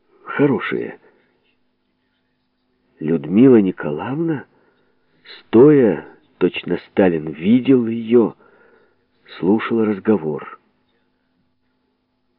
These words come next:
Штрум махнул на неё рукой: «Сядь, как не стыдно».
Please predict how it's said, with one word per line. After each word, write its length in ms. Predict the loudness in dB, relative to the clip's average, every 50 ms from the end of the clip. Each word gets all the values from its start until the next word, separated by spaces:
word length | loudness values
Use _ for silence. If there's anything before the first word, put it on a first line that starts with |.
| _ _ _ _ _ _ _ _ _ _ _ _ _ _ _
Штрум 480 | -18 -16 -8 -2 0 0 0 0 -2 -6 _ _ -8
махнул 560 | -4 -2 -2 -2 -2 -4 -6 -6 -2 -2 -2 0
на 80 | 0
неё 240 | -2 0 0 0 0
рукой: 380 | -2 -2 -4 -6 -8 -8 -8 -10 -12 -8
«Сядь, 380 | -8 -8 -8 -8 -14 -18 -20 -18
как 240 | -18 -18 -18 -18
не 140 | -18 -20 -20 -20 _
стыдно». 400 | -20 -18 -18 -18 -20 -20 -20